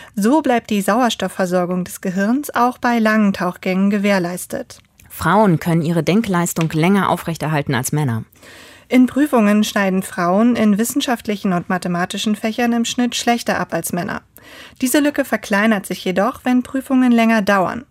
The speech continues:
Speaker 1: Das berichten Wissenschaftler in der Zeitschrift Nature Communications. Sie haben die Daten der pisa-Studie aus den Jahren zweitausendneun, zweitausendfünfzehn analysiert.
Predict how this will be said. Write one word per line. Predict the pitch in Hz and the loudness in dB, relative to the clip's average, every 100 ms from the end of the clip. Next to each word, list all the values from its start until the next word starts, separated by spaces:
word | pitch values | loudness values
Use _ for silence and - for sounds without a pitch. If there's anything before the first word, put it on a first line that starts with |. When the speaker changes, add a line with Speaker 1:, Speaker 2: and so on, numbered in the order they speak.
| _ - - - - - | _ -20 -20 -20 -12 -4
Speaker 1:
Das | 294 | -2
berichten | - 247 - 202 | 0 -2 -2 -2
Wissenschaftler | 190 202 202 208 - 214 | 0 -2 -2 -4 -2 0
in | 202 | 2
der | 196 | 0
Zeitschrift | - 202 196 220 208 196 | -2 -2 -2 -4 -4 -2
Nature | 190 220 254 240 | 0 0 -2 -2
Communications. | - 220 214 196 - 190 190 - - - - _ - - - - | 0 2 2 0 -4 -4 -4 -6 -10 -14 -16 _ -20 -20 -20 -6
Sie | 240 240 | 0 2
haben | 226 | 4
die | 208 | 2
Daten | 190 175 190 226 214 | 0 0 0 0 2
der | 190 | 0
pisa-Studie | - 220 240 208 185 - 180 - 247 277 | -2 -4 0 0 -2 -4 -6 -2 -2 0
aus | 233 | -2
den | - 214 | -2 0
Jahren | 196 190 185 190 | 2 2 0 -2
zweitausendneun, | - 185 180 175 - 180 170 185 226 | -2 -4 -4 -4 -4 -4 -2 -2 -2
zweitausendfünfzehn | - 208 185 180 180 - - 180 190 247 _ 247 240 240 233 233 233 226 240 220 - 180 | -4 -4 -4 -4 -6 -8 -4 -2 -2 -4 _ -2 0 -4 -4 -2 0 0 0 -2 -2 -4
analysiert. | 185 175 185 202 175 - | -4 -4 -6 -8 -10 -10